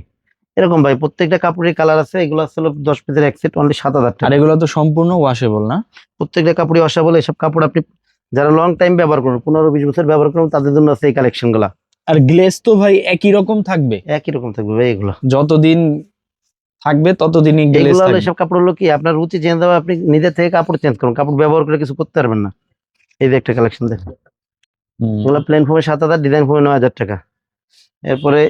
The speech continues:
Speaker 1: এই যে একটা কালেকশন দেখেন, প্লেন ফোমে সাত হাজার, ডিজাইন ফোমে নয় হাজার টাকা।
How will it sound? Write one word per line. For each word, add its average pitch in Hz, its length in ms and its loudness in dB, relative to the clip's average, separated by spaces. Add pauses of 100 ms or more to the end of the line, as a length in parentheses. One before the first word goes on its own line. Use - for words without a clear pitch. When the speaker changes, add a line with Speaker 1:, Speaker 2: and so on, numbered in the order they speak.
(140)
Speaker 1:
এই 151 140 0
যে 143 80 -2
একটা 135 200 -2
কালেকশন 120 380 -2
দেখেন, 104 240 -2
প্লেন 131 240 0
ফোমে 147 200 0
সাত 139 200 -4
হাজার, 143 200 0
ডিজাইন 135 240 0
ফোমে 131 180 0
নয় 127 140 2
হাজার 110 180 -4
টাকা। 95 200 -12